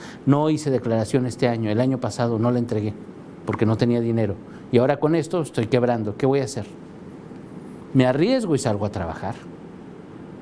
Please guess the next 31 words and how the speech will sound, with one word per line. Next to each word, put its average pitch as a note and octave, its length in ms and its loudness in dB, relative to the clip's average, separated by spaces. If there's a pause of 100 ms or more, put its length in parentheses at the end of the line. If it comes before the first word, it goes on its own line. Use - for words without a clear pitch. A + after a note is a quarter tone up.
(540)
Lo G2+ 140 4
ve A#2 100 6
usted A2+ 260 0
en G#2+ 120 0
la G2 80 0
calle. - 260 -6 (500)
Claro E3 280 2
que G2 80 -8
se - 100 -8
arriesgan, G2+ 480 -2 (680)
claro C3 360 4
que - 60 -10
salen A2+ 280 0
a G2 80 -4
trabajar. F#2+ 440 -4 (840)
No A2 160 4
es C3 120 2
pecado, B2 520 2
no A#2 140 -2
es A#2 80 -2
nada A#2+ 180 0
de C#3+ 60 2
eso. D3+ 160 -6
Sí, - 180 -4
pues - 200 -8
ahorita A#2+ 260 4
va C#3 160 2
en C#3 80 -2
contra C3+ 340 2
del C3 120 0
aislamiento. A2 560 0